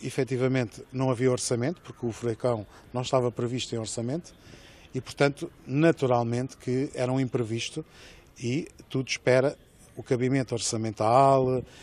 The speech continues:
e que tudo, porque o governo, eh, atual apregoa que é de boas contas, como nós aqui na Câmara, e portanto eu compreendo perfeitamente este argumento.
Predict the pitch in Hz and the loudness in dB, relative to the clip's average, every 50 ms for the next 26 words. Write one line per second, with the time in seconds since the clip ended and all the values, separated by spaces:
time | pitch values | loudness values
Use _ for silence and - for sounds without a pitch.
0 | - - - 120 110 - - - 139 135 123 120 123 123 123 123 120 117 113 113 | -20 -12 -10 -10 -10 -10 -8 -6 -4 -4 -2 -2 0 0 0 0 0 -2 -4 -6
1 | - - 107 - - 123 123 123 135 - - 131 110 117 117 107 131 139 147 151 | -6 -10 -10 -6 -4 -2 -2 -2 -2 -4 -6 -6 -4 -4 0 4 4 4 4 4
2 | 156 170 - - - - - - 131 123 123 120 120 117 117 113 113 110 110 107 | 0 -4 -6 -10 -18 -20 -14 -10 -6 -4 -4 -4 -4 -4 -4 -4 -4 -4 -6 -6
3 | 107 104 107 104 104 101 98 110 107 - - 113 113 113 135 165 175 - - - | -6 -8 -8 -8 -10 -10 -12 -12 -14 -6 -4 0 2 4 2 2 0 -4 -16 -20
4 | - - - - _ _ - - - 120 110 - - 117 98 107 110 113 120 131 | -20 -20 -20 -20 _ _ -20 -10 -8 -8 -6 -4 -6 -6 -4 -4 -2 -2 -2 -2
5 | 139 - - 123 113 104 113 117 113 - - - 147 175 190 - 240 - - - | -2 -4 -4 -4 -4 -2 -2 -4 -4 -2 0 0 0 0 0 -2 -4 -4 -4 -8
6 | - - - 131 135 127 135 135 131 120 110 110 - 110 107 110 101 - 113 127 | -10 -6 -4 -2 0 2 2 2 2 2 0 -2 -4 -4 -6 -6 -4 -4 -4 -2
7 | 165 175 143 - - 123 - 127 113 - 123 117 110 - 131 139 127 113 - - | -2 -4 -6 -6 -8 -6 -6 -6 -4 -4 -6 -6 -4 -4 -4 -4 -4 -6 -8 -10
8 | 120 - - 110 113 104 - 113 107 - - 131 113 117 120 127 147 180 185 - | -8 -8 -6 -8 -8 -8 -10 -12 -12 -8 -8 -8 -6 -6 -6 -6 -6 -6 -8 -12